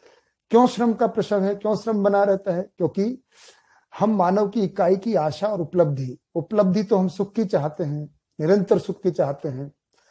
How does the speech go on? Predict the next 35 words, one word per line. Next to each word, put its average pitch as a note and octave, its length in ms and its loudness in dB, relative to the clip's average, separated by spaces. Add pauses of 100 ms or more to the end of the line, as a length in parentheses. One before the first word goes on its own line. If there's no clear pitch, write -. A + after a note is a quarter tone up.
(160)
और F3 520 4 (320)
हम F#3+ 400 -2
पर G3 120 8
सापेक्षता F#3+ 680 0
शरीर E3 320 2
मूलक E3+ 340 0
विधि D3 200 -2
से D3+ 140 -6
जी D#3+ 180 0
रहे G3+ 120 8
होते F3 300 0
हैं, D#3 220 -8 (380)
तो G3+ 100 6
वो G#3+ 140 8
ऋणात्मक G3 560 4
स्थिति F#3 320 -4
बनी G3 280 8
रहती E3 260 2
है, D3 60 0
वो E3 140 2
स्थिति G3+ 560 -6 (140)
निरंतर F3+ 400 0
सुख F3+ 240 -6
की - 340 -6 (480)
उपलब्ध A#3 400 4
नहीं F#3+ 160 4
होती। D3 300 -8 (140)
At G#3+ 200 4
best, E3 360 0 (960)
क्षणिक B3 540 2 (200)
सुख - 400 -4
मिल G#3 220 4
जाता D3+ 260 0
है, C3 160 -6 (800)
तो G3+ 240 -10